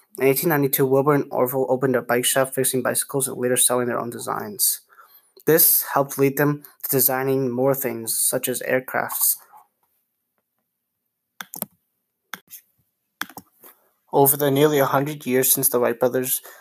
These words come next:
flew at Kitty Hawk's, we've seen wonderful advancements in aviation technology. We've had periods of rapid growth in aviation technology and aircraft development. Aviation advancements were remarkable from the time of the Wright brothers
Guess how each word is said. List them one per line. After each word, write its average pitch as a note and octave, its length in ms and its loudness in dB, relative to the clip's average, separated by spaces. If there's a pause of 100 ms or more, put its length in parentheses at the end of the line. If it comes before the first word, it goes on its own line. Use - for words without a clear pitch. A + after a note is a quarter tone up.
(160)
flew C#3 280 6
at C3 120 4
Kitty C#3 220 0
Hawk's, C3+ 420 2
we've C3 160 -4
seen C3 260 0
wonderful C3+ 380 2
advancements A#2+ 640 -2
in A2 220 -8
aviation B2 480 -4
technology. - 640 -10 (880)
We've D3 140 2
had D3+ 260 2
periods C#3+ 320 4
of C3 160 2
rapid C3 300 4
growth B2+ 260 2
in C3+ 60 -4
aviation B2+ 420 -2
technology B2+ 560 0
and A2+ 80 -2
aircraft A2+ 380 -6
development. G#2+ 460 -10 (800)
Aviation C#3+ 440 2
advancements C3 480 2
were C3+ 80 4
remarkable C3 500 4
from C#3 180 0
the B2 60 0
time B2+ 220 2
of B2 120 -2
the B2+ 80 -4
Wright A#2+ 180 2
brothers C3+ 340 4